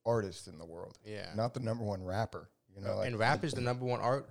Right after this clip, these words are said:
Speaker 2: is the number one music in the world now.
Speaker 1: Oh, yeah, for sure.
Speaker 2: By a lot,
Speaker 1: Yeah,
Speaker 2: actually.
Speaker 1: for sure. There's way more famous rappers than any other, um,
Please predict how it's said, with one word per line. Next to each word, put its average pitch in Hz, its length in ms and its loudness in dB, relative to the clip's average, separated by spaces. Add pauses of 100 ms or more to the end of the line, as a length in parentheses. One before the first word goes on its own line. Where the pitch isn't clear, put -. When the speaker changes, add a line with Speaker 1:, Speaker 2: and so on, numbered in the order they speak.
Speaker 2:
is 110 220 -2
the 107 160 -2
number 113 220 -2
one 113 160 2
music 123 240 -2
in 113 80 0
the 104 80 0
world 127 260 -2
now. 87 160 0
Speaker 1:
Oh, - 20 2
yeah, 95 200 0
for - 160 -14
sure. 90 220 -6
Speaker 2:
By 110 160 2
a 98 60 2
lot, 110 360 2
Speaker 1:
Yeah, - 80 -2
Speaker 2:
actually. 82 460 -6
Speaker 1:
for - 160 -12
sure. 78 300 -8 (640)
There's 98 160 -6
way 104 180 4
more 101 200 0
famous 92 360 -4
rappers 85 400 -4
than 82 120 -8
any 82 240 -6
other, 76 340 -4 (640)
um, 78 280 -4